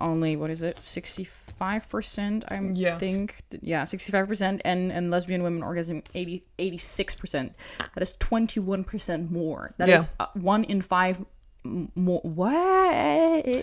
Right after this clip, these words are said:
Speaker 2: Yeah, I do think that that's something that is in play because, you know, um, perhaps you, uh, when you have, are with a man, uh, I think they are a lot more rough. They, because they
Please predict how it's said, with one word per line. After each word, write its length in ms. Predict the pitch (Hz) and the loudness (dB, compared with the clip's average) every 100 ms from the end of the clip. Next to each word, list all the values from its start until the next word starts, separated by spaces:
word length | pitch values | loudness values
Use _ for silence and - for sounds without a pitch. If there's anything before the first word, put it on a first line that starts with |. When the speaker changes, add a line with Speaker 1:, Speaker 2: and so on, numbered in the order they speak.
| 320 | 6
Speaker 2:
Yeah, 180 | 185 170 | 10 10
I 100 | 170 | 10
do 200 | 170 180 | 8 8
think 400 | 180 - 170 165 165 | 8 6 2 2 2
that 300 | 165 165 160 | 4 4 0
that's 220 | - 165 - | -4 -2 -2
something 640 | - - - 165 - 80 | -4 -4 -4 -4 -4 -2
that 140 | 78 | 0
is 180 | 76 82 | 0 -2
in 140 | 87 80 | -4 -2
play 340 | - 87 80 | 0 2 0
because, 640 | 78 170 175 170 165 - - | -2 -2 0 0 -2 -8 -4
you 100 | 190 | -2
know, 440 | 170 175 180 180 - | 0 2 2 0 -2
um, 380 | 180 175 175 170 - - - - - | -2 0 0 -2 -10 -20 -18 -18 -2
perhaps 360 | 175 170 175 190 | 2 6 6 6
you, 460 | 190 180 180 170 185 | 4 6 4 2 0
uh, 240 | 175 170 | -2 0
when 180 | 165 170 | -2 -4
you 100 | 165 | -6
have, 160 | 170 - - 170 - | -8 -10 -6 -6 -2
are 240 | 165 170 | 0 0
with 160 | 165 170 | 2 0
a 40 | |
man, 440 | 160 165 165 156 - - - | 0 -2 -2 -2 -6 -10 -12
uh, 500 | - - - - - - | -10 -6 -4 -4 -4 -2
I 100 | - | -2
think 380 | 170 - 180 185 | 0 2 2 4
they 180 | 175 180 | 6 6
are 360 | 170 170 170 - | 4 2 2 2
a 200 | 175 165 | 2 4
lot 300 | 165 170 - | 4 2 2
more 580 | 170 170 170 165 160 - | 0 2 4 2 0 -2
rough. 760 | 160 170 170 - - - - - | -6 -2 0 0 -2 -8 -10 -2
They, 440 | - 156 170 165 | 0 4 4 4
because 560 | 160 156 170 170 160 165 | 2 4 6 6 2 0
they 680 | 175 170 170 165 156 - | 2 4 4 2 2 -2